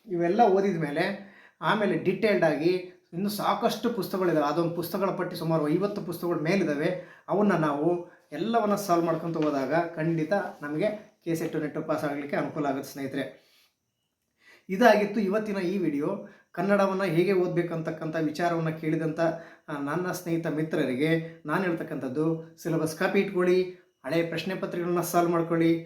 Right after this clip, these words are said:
ಪ್ಯಾಟರ್ನ್ ಅರ್ಥ ಮಾಡ್ಕೊಳ್ಳಿ, ಮತ್ತು ಯಾವ್ಯಾವ ಪುಸ್ತಕಗಳನ್ನ ಲಿಸ್ಟ್ ಮಾಡ್ಕೊಳ್ಳಿ. ಇವೆಲ್ಲ ಮಾಡ್ಕೊಂಡ ನಂತರ ಕೊನೆಗೆ ಒಂದು ಒಳ್ಳೆಯ ಟೈಮ್ ಟೇಬಲನ್ನು ರೆಡಿ ಮಾಡ್ಕೊಳ್ಳಿ. ಅಂದರೆ ನಾನು ಮೊದಲೇ ಹೇಳಿರೋ ಹಾಗೆ ಪೊಮೊಡೊರೊ ಟೆಕ್ನಿಕನ್ನು ಯೂಸ್ ಮಾಡಿ, ಹದಿನೈದು ನಿಮಿಷಕ್ಕೆ ಓದಿ, ಐದು ನಿಮಿಷ ರೆಸ್ಟ್ ಮಾಡಿದಾಗ ಸ್ಪೀಡ್ ಆಗುತ್ತೆ,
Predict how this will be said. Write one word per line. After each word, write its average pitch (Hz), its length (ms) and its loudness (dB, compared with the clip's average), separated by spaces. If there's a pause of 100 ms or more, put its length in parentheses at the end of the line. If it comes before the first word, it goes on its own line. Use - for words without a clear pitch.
(220)
ಪ್ಯಾಟರ್ನ್ 175 360 -2
ಅರ್ಥ 165 180 -4
ಮಾಡ್ಕೊಳ್ಳಿ, 160 680 0 (200)
ಮತ್ತು 143 180 -10
ಯಾವ್ಯಾವ 160 260 2
ಪುಸ್ತಕಗಳನ್ನ 170 520 -2 (120)
ಲಿಸ್ಟ್ 160 320 -2
ಮಾಡ್ಕೊಳ್ಳಿ. 160 760 -2
ಇವೆಲ್ಲ 202 300 2
ಮಾಡ್ಕೊಂಡ 196 420 2
ನಂತರ 143 200 -2
ಕೊನೆಗೆ 175 760 -2 (180)
ಒಂದು 165 180 0
ಒಳ್ಳೆಯ 180 460 2
ಟೈಮ್ 190 300 -2
ಟೇಬಲನ್ನು 165 420 0
ರೆಡಿ 151 140 0
ಮಾಡ್ಕೊಳ್ಳಿ. 143 640 -4 (300)
ಅಂದರೆ 160 520 -2
ನಾನು 151 120 -2
ಮೊದಲೇ 160 320 2
ಹೇಳಿರೋ 165 260 4
ಹಾಗೆ 151 600 -4
ಪೊಮೊಡೊರೊ 196 520 2
ಟೆಕ್ನಿಕನ್ನು 165 520 -4
ಯೂಸ್ 165 220 -2
ಮಾಡಿ, 156 500 -2 (200)
ಹದಿನೈದು 175 320 0
ನಿಮಿಷಕ್ಕೆ 175 680 -2 (160)
ಓದಿ, 170 280 4
ಐದು 160 200 4
ನಿಮಿಷ 175 220 -4
ರೆಸ್ಟ್ 160 280 -2
ಮಾಡಿದಾಗ 147 400 -2
ಸ್ಪೀಡ್ 233 360 2
ಆಗುತ್ತೆ, 160 680 0